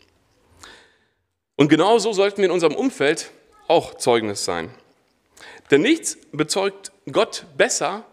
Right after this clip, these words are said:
oder mehr als seine Kraft in unserem persönlichen Leben.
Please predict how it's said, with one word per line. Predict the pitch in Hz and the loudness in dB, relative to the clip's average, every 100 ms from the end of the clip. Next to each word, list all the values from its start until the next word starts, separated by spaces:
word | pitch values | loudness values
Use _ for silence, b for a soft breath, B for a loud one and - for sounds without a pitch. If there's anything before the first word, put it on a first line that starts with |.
| _ | _
oder | - 127 | 0 0
mehr | 127 170 185 160 196 B B B B - | 2 0 0 -2 -6 B B B B 0
als | 156 160 - - | 0 0 -10 -6
seine | 135 170 214 | -2 0 -2
Kraft | - 196 208 | -4 -6 -4
in | 156 | -6
unserem | 135 170 160 170 | -4 -4 -4 -6
persönlichen | 151 139 185 175 180 | -6 -4 -4 -6 -8
Leben. | 196 190 - | -6 -8 -10